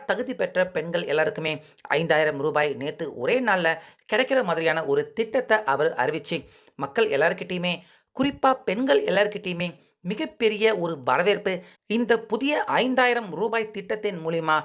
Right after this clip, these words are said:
மக்கள் எல்லாருமே பயங்கரமா பலன் அடைஞ்சிட்டாங்க. மக்கள் எல்லாருமே ரொம்ப சந்தோஷமா இருக்காங்க அப்படிங்கிற மாதிரி நேற்று இந்த மாதிரியான ஒரு போலியான பின்பத்தை மக்கள் இந்த அஞ்சாயிரம் ரூபாயில எல்லாருமே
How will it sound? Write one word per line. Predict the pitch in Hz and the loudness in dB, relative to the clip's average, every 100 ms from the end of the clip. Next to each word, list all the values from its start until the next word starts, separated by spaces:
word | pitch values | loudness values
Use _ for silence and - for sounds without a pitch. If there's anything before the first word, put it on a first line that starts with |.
| - - | -4 -20
மக்கள் | - 151 - 269 | -4 -2 0 2
எல்லாருமே | 196 190 180 175 170 | 4 2 2 0 -2
பயங்கரமா | - 131 214 208 196 214 - | 0 2 2 0 0 0 0
பலன் | 143 170 180 | 0 0 -2
அடைஞ்சிட்டாங்க. | 131 151 156 147 139 139 - _ | -2 -2 -2 0 0 -2 -18 _
மக்கள் | 139 - 170 | -6 0 0
எல்லாருமே | 202 196 185 190 - 139 | 4 2 2 -4 -8 -6
ரொம்ப | 151 269 160 | -6 -2 -4
சந்தோஷமா | 208 208 208 208 208 | -2 -4 -4 -2 -2
இருக்காங்க | 147 165 170 165 165 | -2 0 0 2 0
அப்படிங்கிற | 127 196 185 160 | -2 -4 -2 -2
மாதிரி | 156 151 147 - - _ | -2 -4 -6 -12 -20 _
நேற்று | 190 247 240 214 | 0 0 2 -2
இந்த | 175 240 277 | 0 0 2
மாதிரியான | 247 247 240 240 247 226 - _ | 2 0 0 0 0 -4 -14 _
ஒரு | 185 226 240 | 2 2 2
போலியான | - 233 277 254 233 233 175 | 2 4 4 2 2 0 0
பின்பத்தை | 180 202 185 185 170 - _ _ | -6 -2 -4 0 -2 -2 _ _
மக்கள் | 147 - 240 | -10 0 0
இந்த | 170 180 185 | 0 2 2
அஞ்சாயிரம் | - 151 170 175 170 143 | 2 -2 2 2 2 -2
ரூபாயில | 190 220 220 214 214 - _ 139 | 0 2 2 2 -2 -18 _ -2
எல்லாருமே | 196 285 294 254 208 | -2 2 2 2 0